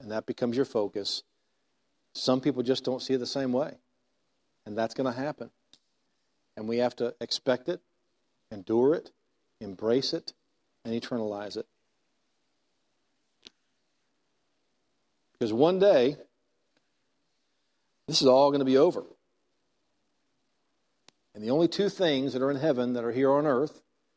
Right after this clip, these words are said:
will be the Word of God and the souls of men. So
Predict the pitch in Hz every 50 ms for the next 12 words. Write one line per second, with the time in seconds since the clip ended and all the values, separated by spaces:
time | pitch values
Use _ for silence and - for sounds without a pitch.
0 | _ _ _ _ _ _ _ _ _ _ _ _ _ _ _ _ _ _ _ _
1 | _ _ _ _ _ _ - 107 110 120 120 113 113 110 - - _ _ _ _
2 | _ _ _ - - _ _ - 120 120 120 135 170 170 127 120 107 104 135 180
3 | 175 - _ _ _ _ _ _ _ _ _ _ _ _ _ _ _ _ _ _
4 | _ _ _ _ _ _ _ _ _ _ _ _ _ _ _ _ _ _ _ _
5 | _ _ _ _ _ _ _ _ _ _ _ _ _ _ _ _ _ _ _ -
6 | 113 117 - - 123 123 131 127 135 131 139 156 151 113 95 - _ _ _ _
7 | _ _ _ _ _ _ _ _ _ _ _ _ _ _ _ _ _ _ _ _
8 | _ _ _ _ _ _ - - - 120 113 113 -